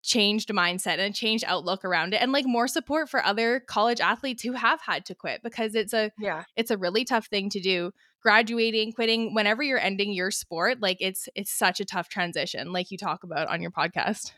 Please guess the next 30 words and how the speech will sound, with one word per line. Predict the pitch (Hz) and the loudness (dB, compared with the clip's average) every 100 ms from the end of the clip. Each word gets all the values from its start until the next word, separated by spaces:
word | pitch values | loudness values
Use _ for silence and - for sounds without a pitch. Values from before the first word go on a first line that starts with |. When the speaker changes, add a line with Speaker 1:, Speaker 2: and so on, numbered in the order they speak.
| _ | _
Speaker 2:
Yeah, | 208 190 170 175 - | -2 2 2 0 -4
it | 214 | 0
is. | 185 165 190 - - _ _ _ | 2 2 0 -10 -16 _ _ _
So | - - 247 | -6 4 6
once | 240 247 - | 6 4 0
you | 294 285 285 277 - - _ _ _ _ _ _ | -2 0 0 0 -2 -4 _ _ _ _ _ _
finished | 240 226 233 - | 4 6 4 0
college | - 214 202 208 220 | 6 8 8 6 2
and | 214 208 | 0 0
were | 202 | 2
done | 196 190 196 | 4 2 2
with | 208 | 2
all | 202 | 2
your | 196 | 2
classes, | 190 190 180 - 220 220 | 0 2 2 2 -6 -4
what | 202 190 - | 2 4 4
was | 240 233 240 | 2 0 -4
the | 214 208 202 202 190 - 214 | -6 -6 -6 -6 -6 -2 4
first | 190 190 - - - - - | 6 4 0 -4 -8 -6 0
thing | 196 185 | 2 2
you | 175 | -2
did | 180 180 175 175 - | 4 6 6 2 -14
career-wise | - 208 180 175 165 160 | -4 2 6 6 6 4
Speaker 1:
Mm. | |
Speaker 2:
after | 170 156 123 | 2 -2 -2
that? | 120 156 - _ _ _ _ _ _ _ _ - | -2 -2 -4 _ _ _ _ _ _ _ _ -2
Speaker 1:
Yeah, | 240 226 175 | 6 6 6
great | 202 262 277 | 4 4 6
question. | 277 254 185 185 | 2 2 -4 -2
So | 330 247 226 220 | 6 8 8 2